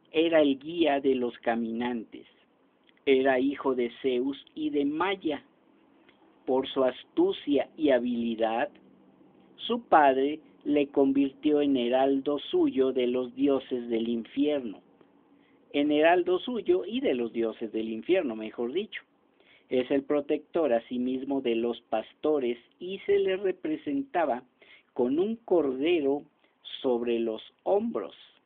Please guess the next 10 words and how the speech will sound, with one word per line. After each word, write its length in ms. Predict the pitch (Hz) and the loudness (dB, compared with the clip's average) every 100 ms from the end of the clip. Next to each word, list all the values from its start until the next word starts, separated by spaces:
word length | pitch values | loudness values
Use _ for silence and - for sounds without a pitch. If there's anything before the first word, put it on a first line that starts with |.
| _ _ _ _ | _ _ _ _
Aquí 380 | 120 117 - 135 | -4 -4 -4 -4
se 140 | 151 | 0
le 180 | 160 151 | 2 2
llamaba 640 | 143 131 127 127 131 160 180 _ _ _ _ | 0 0 0 0 0 0 -4 _ _ _ _
Hermes 500 | 135 151 151 147 147 - _ _ _ _ - | 4 4 2 -2 -2 -6 _ _ _ _ -6
Crióforo. 880 | 143 143 156 170 160 131 117 101 92 _ _ _ _ _ _ _ _ _ - - - | -4 2 4 4 0 -4 -4 -4 -8 _ _ _ _ _ _ _ _ _ -20 -10 -2
El 200 | 117 151 | 0 2
arte 360 | 208 - 220 | 0 0 -4
primitivo 720 | - 180 135 120 - 156 151 | -2 -2 -2 -2 -4 -4 -4
cristiano 800 | - 120 - - 151 147 143 143 | -4 -8 -8 -6 -2 -2 -2 -4